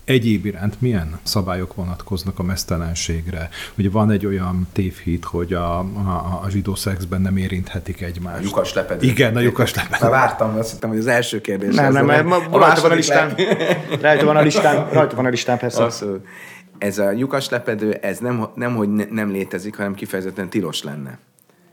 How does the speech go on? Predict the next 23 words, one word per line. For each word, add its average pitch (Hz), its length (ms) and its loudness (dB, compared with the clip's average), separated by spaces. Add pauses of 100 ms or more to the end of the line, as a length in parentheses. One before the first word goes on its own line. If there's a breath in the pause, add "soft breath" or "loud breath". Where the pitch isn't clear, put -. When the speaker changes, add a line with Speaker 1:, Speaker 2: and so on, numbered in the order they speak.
(280 soft breath)
Speaker 2:
Tehát 78 240 -14
ugye, 80 240 -10 (200)
ö, 78 260 -12
mert 78 400 -12
a, 78 280 -8
a 80 80 -10
halacha, 101 800 -6 (180)
az - 80 -16
előbb 80 180 -10
említett 82 360 -14
halacha 90 340 -10
azt 90 200 -10
mondja, 101 400 -10 (520 soft breath)
hogy 95 120 -8
egy 82 120 -10
férfi 113 480 -6
és 92 200 -6
egy 80 140 -10
nő, 95 380 -8 (640 soft breath)
ö, 80 360 -12 (120)
ka-, 90 260 -10
ö, 78 280 -10
szexuális 82 760 -10